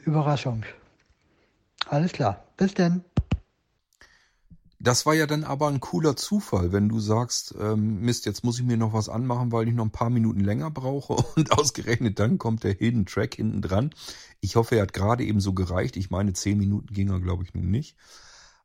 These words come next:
Speaker 2: Aber, ähm, vielleicht hat es ja schon gelangt und du bist mit dem Podcast dann wunderbar ausgekommen und musstest nicht mit nassen Fingern auf deinem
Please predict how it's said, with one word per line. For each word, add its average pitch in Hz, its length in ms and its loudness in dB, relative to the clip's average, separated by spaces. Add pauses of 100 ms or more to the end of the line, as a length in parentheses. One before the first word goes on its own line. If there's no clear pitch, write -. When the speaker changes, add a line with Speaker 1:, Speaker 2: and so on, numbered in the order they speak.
(140)
Speaker 2:
Aber, 113 680 6
ähm, 101 260 2
vielleicht 101 320 -2
hat 113 60 0
es 107 120 -4
ja 107 80 0
schon 98 220 2
gelangt 90 840 -2
und - 580 -8 (440)
du 95 100 -6
bist 101 300 -4
mit 95 160 -2
dem 92 180 0
Podcast 95 520 -6
dann 92 160 0
wunderbar 95 320 0
ausgekommen 98 520 -2
und 90 100 0
musstest - 480 -4
nicht 131 280 -4
mit 101 180 -2
nassen 107 360 0
Fingern 117 500 2
auf 98 160 -4
deinem 98 360 -2